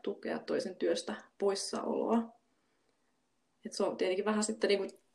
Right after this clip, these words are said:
persona, persona ja yksilökohtainen, että miten sit se yhteydenpito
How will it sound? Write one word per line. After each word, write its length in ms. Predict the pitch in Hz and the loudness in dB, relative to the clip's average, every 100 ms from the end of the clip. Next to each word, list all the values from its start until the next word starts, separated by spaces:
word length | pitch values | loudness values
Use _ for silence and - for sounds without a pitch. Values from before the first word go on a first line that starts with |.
| - _ | -20 _
persona, 480 | 220 214 196 185 175 - | 8 8 6 6 6 4
persona 380 | 208 220 202 202 | 4 4 4 4
ja 80 | 185 | 4
yksilökohtainen, 760 | 220 - 202 196 196 - 175 | 2 0 0 2 0 0 -2
että 100 | 180 | 0
miten 260 | 202 190 190 | 2 2 2
sit 160 | 185 | 0
se 120 | - 175 | 4 4
yhteydenpito 680 | 175 185 175 170 165 180 | 4 0 0 0 0 0